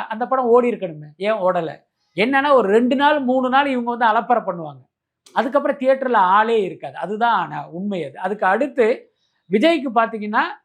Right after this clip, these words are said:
ஒரு, அவர் வந்து ஒரு பேன் வேர்ல்டு ஸ்டார்னு கூட நம்மளால சொல்ல முடியும். அது இல்லாம பாத்தீங்கன்னா, ஒரு பேன் இந்தியா ஸ்டாராவும் விஜய் நீங்க சொல்லலாம். கேரளாவுல அவருக்கு பெரிய ரசிகர் கூட்டம், கர்நாடகா, ஆந்திராவுல ஒரு பெரிய கூட்டம்,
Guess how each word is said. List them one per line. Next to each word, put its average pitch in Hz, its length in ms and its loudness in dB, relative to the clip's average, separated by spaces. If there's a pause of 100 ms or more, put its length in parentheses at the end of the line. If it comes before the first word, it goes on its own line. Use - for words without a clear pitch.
(280)
ஒரு, 180 180 0
அவர் 190 220 2
வந்து 233 180 -2
ஒரு - 220 -2
பேன் 285 300 2
வேர்ல்டு 254 320 2
ஸ்டார்னு 214 320 0
கூட 226 160 -4
நம்மளால 202 320 0
சொல்ல 196 280 -6
முடியும். 180 360 -6 (420)
அது 208 180 6
இல்லாம 262 320 2
பாத்தீங்கன்னா, 240 380 -2
ஒரு 220 240 0
பேன் 262 220 2
இந்தியா 247 280 0
ஸ்டாராவும் 220 560 2
விஜய் 208 220 0
நீங்க 190 180 -6
சொல்லலாம். 160 400 -8
கேரளாவுல 240 520 -2
அவருக்கு 190 280 -10
பெரிய 240 360 -6 (560)
ரசிகர் 202 360 0
கூட்டம், 151 380 -10
கர்நாடகா, 214 640 0
ஆந்திராவுல 214 440 0
ஒரு 202 160 -4
பெரிய 190 360 -4
கூட்டம், 156 340 -12